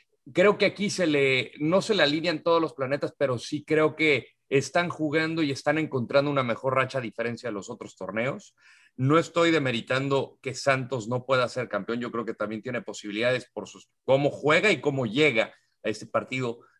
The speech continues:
pero, pero sí creo que este Cruz Azul ya se la cree, se quitó la, la, la, la, el estigma de, de, del partido contra Toluca, que estuvo muy cerca y no debió de sufrir tanto. Acá contra Pachuca también la ida,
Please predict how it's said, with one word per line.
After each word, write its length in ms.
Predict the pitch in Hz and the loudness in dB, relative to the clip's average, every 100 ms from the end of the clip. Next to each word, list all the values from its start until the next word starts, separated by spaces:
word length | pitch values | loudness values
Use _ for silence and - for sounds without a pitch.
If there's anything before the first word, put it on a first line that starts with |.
| _ | _
pero, 460 | 135 135 135 131 - | 2 4 4 2 2
pero 260 | 143 139 | 2 2
sí 320 | 127 - 190 | -2 -8 -8
creo 340 | - 190 190 190 | -2 2 2 2
que 260 | 160 156 | 0 2
este 340 | 160 - 180 160 | 2 -2 -6 -6
Cruz 240 | 147 135 | -8 -6
Azul 420 | 143 - 156 147 - _ _ _ | -8 -4 -4 -4 -10 _ _ _
ya 280 | 131 180 170 | 0 2 2
se 180 | - | 2
la 200 | 170 127 | 2 2
cree, 380 | - 139 170 - _ _ _ _ _ _ - | 2 0 0 -8 _ _ _ _ _ _ -16
se 280 | - 147 | -2 0
quitó 460 | 143 135 165 196 220 | 0 0 4 6 8
la, 220 | 202 170 | 8 8
la, 180 | 143 143 | 4 2
la, 160 | 139 135 | 2 -2
la, 180 | 135 127 127 | -2 -4 0
el 160 | 139 139 | 2 2
estigma 580 | 135 - 202 170 165 | 0 0 0 2 4
de, 140 | 143 131 | 4 4
de, 160 | 127 | 0
del 220 | 117 127 107 | -2 -4 -2
partido 400 | 127 - 165 165 | -2 2 2 2
contra 300 | 139 127 110 | 0 0 0
Toluca, 320 | 123 147 143 | 0 0 -2
que 80 | 120 | -6
estuvo 240 | - 135 | -2 -2
muy 200 | 120 113 | -2 -6
cerca 340 | - 98 - - _ _ _ _ | -6 -8 -10 -20 _ _ _ _
y 120 | 123 | 0
no 160 | 127 147 | 4 6
debió 220 | 139 139 | 6 6
de 80 | 127 | 2
sufrir 320 | 113 120 107 | -2 -10 -6
tanto. 400 | 107 98 95 95 _ _ _ | -2 -4 -6 -16 _ _ _
Acá 240 | 131 135 208 | 0 2 2
contra 280 | 220 180 | 4 4
Pachuca 420 | 151 143 208 202 - | 4 0 0 0 0
también 280 | 156 175 160 | 0 0 2
la 100 | 151 | 2
ida, 640 | 180 202 190 175 147 123 | 4 4 6 4 2 -4